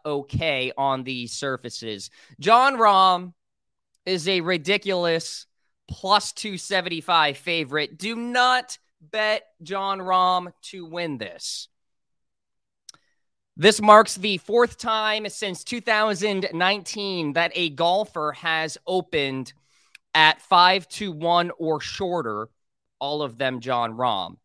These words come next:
Mexico Open last year, he was plus three fifty. I told everybody, "Don't bet him." He won. Okay, great, but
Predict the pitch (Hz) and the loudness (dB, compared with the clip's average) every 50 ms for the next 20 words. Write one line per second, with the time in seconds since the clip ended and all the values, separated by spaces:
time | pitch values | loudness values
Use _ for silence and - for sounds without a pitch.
0 | _ _ _ _ _ - 107 117 127 143 143 - - 160 - 170 165 185 - 165 | _ _ _ _ _ -14 -10 -6 -2 -2 -2 -4 -6 -6 -2 0 0 0 2 2
1 | 170 165 165 - 165 160 156 151 147 139 139 139 - - - 143 131 127 131 143 | 0 0 0 -2 -4 -2 0 0 0 0 0 -2 -4 -8 -8 -6 -4 -2 -2 -2
2 | 160 - _ _ _ _ _ _ - 113 113 117 127 123 - _ - 143 139 139 | -4 -6 _ _ _ _ _ _ -16 -14 -12 -12 -12 -14 -14 _ -6 -4 -4 -4
3 | - - - 156 170 175 - - 160 151 139 - - 143 147 151 160 165 _ _ | -6 -8 -10 -8 -8 -8 -6 -4 -4 -4 -4 -4 -8 -8 -8 -8 -8 -10 _ _
4 | _ _ _ _ _ _ _ _ _ - - 120 - - 143 147 147 127 - - | _ _ _ _ _ _ _ _ _ -8 -8 -8 -6 -6 -6 -6 -6 -4 2 4
5 | 170 185 156 202 202 160 139 202 202 196 196 202 202 208 - _ _ _ _ _ | 4 4 4 2 -2 4 6 6 6 6 4 2 -2 -4 -10 _ _ _ _ _
6 | _ - 202 196 233 - - - - 196 - - 151 156 160 170 180 190 180 - | _ -2 -2 -2 -2 -6 -4 -2 -2 -2 -2 -4 -6 -4 -4 -4 -4 -6 -10 -8
7 | 208 214 196 175 196 277 254 214 185 180 180 185 190 196 _ _ _ _ _ _ | -6 -6 -6 -2 2 4 4 4 4 4 2 -2 -4 -10 _ _ _ _ _ _
8 | _ - 165 165 - 240 170 185 180 - 214 254 247 214 180 175 - - - 185 | _ -10 -8 -6 -4 -6 -4 -4 -6 -4 -2 0 0 0 -2 -4 -8 -8 -4 -2
9 | 175 170 - - | -2 -2 -2 -6